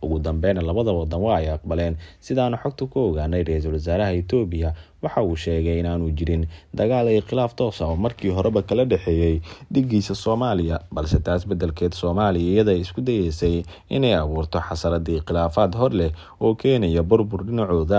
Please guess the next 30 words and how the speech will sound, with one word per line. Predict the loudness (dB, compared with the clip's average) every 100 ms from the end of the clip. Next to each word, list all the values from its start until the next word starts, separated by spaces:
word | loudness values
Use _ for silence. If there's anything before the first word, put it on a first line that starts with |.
| 2
ah, | 0
sida | -2 0
uu | 0 -2
sheegay | -2 -2 0 2 2 2 0 -2 -4
madaxweynaha, | -4 -2 -2 -4 -2 0 0 2 2 0 -4 -16 -20 _ _ _ _ _ _ -12
waa | 2 6 6 6 2 0 -2 0
amiirka | 2 2 0
dalka | 0 0 0 0
Qatar. | 4 6 4 2 -6 -18 -20 -20 _
Dhinacaas | -2 0 0 2 0 0
oo | -4 0
kalena, | 0 2 0
Ra'iisul | 0 2 0
Wasaaraha | 2 2 4 2
Itoobiya | 2 4 4 4 2 0 -2 -10 -4
ayaa | 4 6 6
durba | 2 4 4 2
aqbalay | 0 0 0 0
qodobada | 0 0 0 0
qaar | 4 4 4
ee | 2
loo | 2 2
soo | 0 0
bandhigay, | 0 0 0 0 0 -4 -14 -8
waxaana | -6 -2 -2 0
uu | -2
sheegay | -4 -4 -2 0
inay | 0 -2 0
qalad | 2 2 0
tahay | 0 2